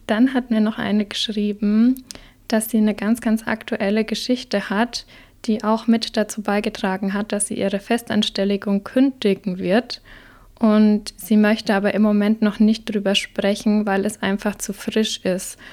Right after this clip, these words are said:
Und das, ähm, fand ich auch sehr, sehr krass zu lesen und hat mich auch an eine Geschichte erinnert, die mir selber mal passiert ist, die auch noch zur Kategorie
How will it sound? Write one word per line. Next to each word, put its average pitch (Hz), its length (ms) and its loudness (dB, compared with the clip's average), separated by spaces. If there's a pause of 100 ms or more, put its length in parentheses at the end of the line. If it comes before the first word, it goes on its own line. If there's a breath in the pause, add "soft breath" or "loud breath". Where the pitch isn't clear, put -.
(420 loud breath)
Und 202 680 2 (560)
das, - 560 -4
ähm, 208 680 2 (220)
fand 220 260 4
ich - 120 -4
auch 208 160 0
sehr, 208 240 -2
sehr 208 160 -2
krass - 360 -4
zu - 160 -8
lesen 220 760 2 (580 loud breath)
und 208 420 2
hat 220 160 -2
mich 226 220 2
auch 214 300 -2
an 208 180 2
eine 202 220 0
Geschichte - 520 -4
erinnert, 208 640 0
die 214 80 0
mir 214 240 4
selber 220 400 0
mal 180 240 0
passiert 190 640 -4
ist, 220 260 -2
die 233 80 -4
auch 214 220 -2
noch 220 160 2
zur - 180 -10
Kategorie 208 800 0